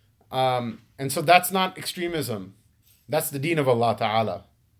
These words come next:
As a legal matter, we don't walk around telling people, "Oh, look, you have a nice car, uh, you, you've turned your back on the dunya." 'Cause, no, those things are not haram. Everyone is, like, kind of their own, uh, drill sergeant as far as that boot camp is concerned.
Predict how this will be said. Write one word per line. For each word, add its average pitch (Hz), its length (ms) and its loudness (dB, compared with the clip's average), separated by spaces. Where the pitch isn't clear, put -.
As 156 180 4
a 139 60 2
legal 202 480 4
matter, 170 320 -2
we 156 140 -6
don't 175 160 -4
walk 160 260 4
around 151 300 -2
telling 151 260 -4
people, 139 240 -8
"Oh, 143 140 2
look, 139 200 0
you 143 80 -2
have 135 140 0
a 135 60 0
nice 127 240 -6
car, 123 520 0
uh, 113 280 -4
you, 117 260 -8
you've 120 320 -10
turned 131 160 -6
your 117 100 -6
back 117 280 -2
on 117 120 -4
the 110 80 -4
dunya." 117 220 -8
'Cause, 165 120 -6
no, 175 120 -4
those 165 160 -4
things 175 120 -4
are 165 100 0
not 120 140 -4
haram. 131 360 -2
Everyone 156 380 -4
is, 139 160 -6
like, 139 140 -4
kind 143 180 -4
of 131 80 -6
their 123 180 -4
own, 127 400 -6
uh, 107 220 -6
drill 131 280 -4
sergeant 120 440 -2
as 110 180 -4
far 123 180 0
as 110 120 -4
that 117 280 -4
boot 113 180 -8
camp 110 220 -6
is 110 100 -8
concerned. 104 460 -12